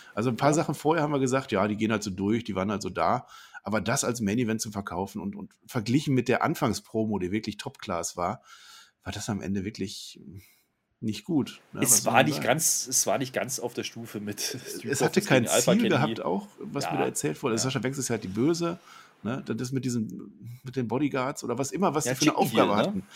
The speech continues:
Speaker 1: Es wurde
Speaker 2: Mhm.
Speaker 1: nicht klar gesagt, warum die überhaupt da waren. Die greifen ja dann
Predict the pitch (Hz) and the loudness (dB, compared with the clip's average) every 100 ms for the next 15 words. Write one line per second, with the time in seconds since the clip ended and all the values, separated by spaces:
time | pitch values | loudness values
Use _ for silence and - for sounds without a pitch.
0 | - - - 123 165 160 160 - 135 151 | -20 -10 -6 2 4 4 2 6 6 6
1 | 123 127 131 120 139 160 123 104 104 95 | 4 4 4 4 4 4 4 4 2 0
2 | 98 98 101 98 127 - 117 120 | 2 -2 0 2 2 2 0 0